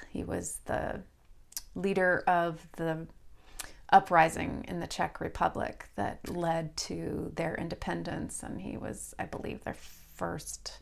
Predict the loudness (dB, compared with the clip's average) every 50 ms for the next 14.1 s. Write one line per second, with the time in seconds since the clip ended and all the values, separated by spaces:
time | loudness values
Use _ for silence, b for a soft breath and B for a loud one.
0 | b b b b b b b -18 -20 -18 -20 -18 -14 -12 -4 -2 -2 -2 -2 -2
1 | -4 -2 -2 -4 -4 -6 -8 -8 -6 -6 -6 -6 -6 -6 -4 -4 -4 -4 -6 -8
2 | -12 -16 -18 -20 -18 -16 -10 -6 -6 -6 -4 -4 -4 -4 -4 -6 -6 -6 -8 -8
3 | -8 -6 -6 -6 -6 -4 -6 -4 -4 -4 -4 -4 -6 -6 -8 -10 -10 -10 -8 -4
4 | -2 0 0 0 0 -2 -6 -6 -8 -8 -10 -8 -6 -6 -6 -6 -6 -6 -6 -6
5 | -8 -8 B B B B B B B B B B B B B B B B B B
6 | B B B -16 -14 -12 -12 -14 -12 -14 -12 -10 -10 -10 -10 -12 -14 -16 -2 0
7 | 0 2 4 4 4 4 4 2 2 0 0 0 0 -2 -2 -2 -2 -2 -2 -2
8 | -2 0 0 0 2 2 0 0 2 0 0 -2 -2 -4 -4 -4 -4 -2 -2 -2
9 | -2 -2 -4 -4 -4 -4 -6 -6 -8 -10 -14 -16 -14 -12 -10 -8 -6 -4 -4 -4
10 | -4 -4 -4 -4 -4 -4 -4 -2 0 0 0 -2 -2 -2 -2 -2 -2 -2 -4 -4
11 | -6 -8 -8 -6 -6 -6 -4 -4 -2 -2 -2 -2 -2 -2 -4 -4 -2 0 0 0
12 | 0 -2 -6 -6 -6 -8 -6 -6 -6 -6 -8 -10 -12 -10 -10 -6 -4 -2 -2 -4
13 | -2 -2 -2 0 0 0 0 0 0 0 0 2 2 2 2 0 -2 -2 -4 -4
14 | -4